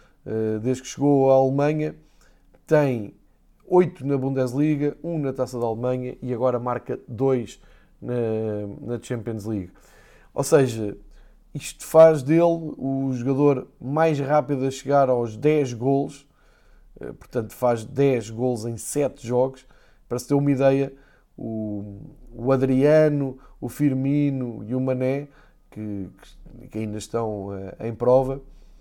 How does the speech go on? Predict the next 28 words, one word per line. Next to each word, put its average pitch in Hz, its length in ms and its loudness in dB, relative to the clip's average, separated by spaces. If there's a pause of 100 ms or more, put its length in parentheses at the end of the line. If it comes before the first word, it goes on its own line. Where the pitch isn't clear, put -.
(380)
eh, 139 300 6
precisaram 143 420 2
de 143 220 0
onze 160 540 0 (320)
jogos 117 400 0
para 117 180 -6
fazer 113 420 -6
os 104 240 -12
tais 107 280 -6
dez 101 260 -6
golos. 98 340 -12 (840)
Eh, 143 640 4 (240)
e 185 560 -2 (1400)
no 185 240 2
total 175 680 2
de 160 120 2
golos 147 500 2
de 120 560 -4
Haaland 131 380 2
na 131 260 -2
Liga 127 260 -4
dos 113 100 -14
Campeões 120 540 -6 (320)
pelo 117 200 -6
Salzburg 113 560 -6
e 117 40 -8
pelo 113 240 -6
Dortmund, 120 420 -4